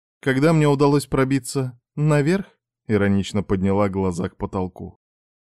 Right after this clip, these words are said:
то начала скупать всё подряд, чтобы хоть как-то заполнить пустоту внутри. И, как видишь, обвела квартиру руками. Получилось довольно безвкусно. «Это смотря с какой точки взглянуть.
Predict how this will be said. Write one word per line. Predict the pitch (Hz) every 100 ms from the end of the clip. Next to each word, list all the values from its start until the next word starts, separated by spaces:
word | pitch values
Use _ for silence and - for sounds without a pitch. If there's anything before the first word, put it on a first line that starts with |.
| _
то | 175 180
начала | 165 - 165 170
скупать | - 160 160
всё | - 160
подряд, | 139 147 127 98 - _ _
чтобы | - - 110 113
хоть | 107 135 120
как-то | - 147 127 120
заполнить | 101 113 143 147 117 -
пустоту | 113 - 110 - 113
внутри. | 110 117 113 95 _ _ _ _ _ _ _
И, | 135 123
как | 147 135
видишь, | 143 175 113 - - _
обвела | - 104 101 104 117
квартиру | 120 107 92 110 104 101
руками. | 98 - 87 80 _ _ _ _ -
Получилось | 135 135 - 233 247 214
довольно | 151 151 151 170 160
безвкусно. | 143 131 - - 143 - 92 _ _ _ _ _ _ _ _ _
«Это | - 120
смотря | - 170 170 170
с |
какой | 170 160 160
точки | 147 - 156
взглянуть. | 143 160 165 101 92 -